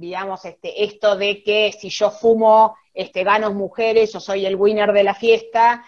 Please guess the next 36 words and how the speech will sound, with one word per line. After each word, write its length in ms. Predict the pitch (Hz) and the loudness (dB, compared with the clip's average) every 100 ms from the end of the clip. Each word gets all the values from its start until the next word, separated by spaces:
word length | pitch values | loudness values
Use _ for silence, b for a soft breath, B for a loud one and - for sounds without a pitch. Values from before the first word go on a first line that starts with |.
| b b | b b
y 240 | - 220 233 | -8 -6 -2
también 460 | 214 214 208 226 | -2 0 0 0
el 140 | 226 208 | -2 0
consumo 840 | 202 202 - 262 262 254 262 262 202 | 0 0 -4 -4 -2 2 0 0 -6
excesivo 1120 | 202 - 202 - - 240 233 208 233 285 - _ _ _ - | -10 -8 -12 -10 -6 -2 2 4 4 2 -6 _ _ _ -10
de, 560 | 170 196 196 208 214 175 | -4 -2 0 0 -2 -4
eh, 280 | 175 175 165 | -4 -2 -2
del 280 | 202 208 | -2 -2
tabaco. 480 | 202 190 175 160 165 | 0 0 0 -2 -6
Y 80 | 196 | -6
también 340 | 240 277 311 302 | -4 -2 -2 -4
esa 220 | 294 277 | -4 -2
ley 240 | 277 277 | -2 -2
trae 220 | 269 247 | 0 2
aparejado 880 | 254 247 233 233 - 254 233 233 247 - | 2 0 -2 -2 -2 2 4 4 2 -2
el 200 | 208 202 | -6 -2
tema 360 | 226 208 180 | -2 0 -4
de 300 | 175 175 165 _ | -2 -2 -4 _
publicar, 760 | 208 202 202 196 233 226 185 151 | 0 2 0 -4 -2 0 0 -4
o 40 | |
sea, 160 | - 151 | -10 -14
de, 180 | 139 143 | -14 -12
de 180 | 165 | -10
que 240 | 160 160 160 | -6 -4 -2
insertar 680 | 180 190 202 185 190 262 277 | -4 -8 -6 -6 -2 -2 0
la 140 | 254 | -2
leyenda 760 | 233 208 277 262 214 220 240 - b b | -2 -2 -4 -6 -4 -2 -4 -8 b b
en 160 | 190 202 | -8 0
todos 240 | 233 240 | 2 2
los 120 | 226 | 0
paquetes 440 | - 202 220 220 226 | -2 -4 -4 -2 0
de 120 | 226 | 0
cigarrillos 680 | 233 240 240 233 233 247 226 | 0 0 2 2 0 -4 -2
de 160 | 214 | -4
que 180 | 208 214 | 0 0
diga 580 | 226 233 220 220 247 254 | 0 -2 2 2 0 -6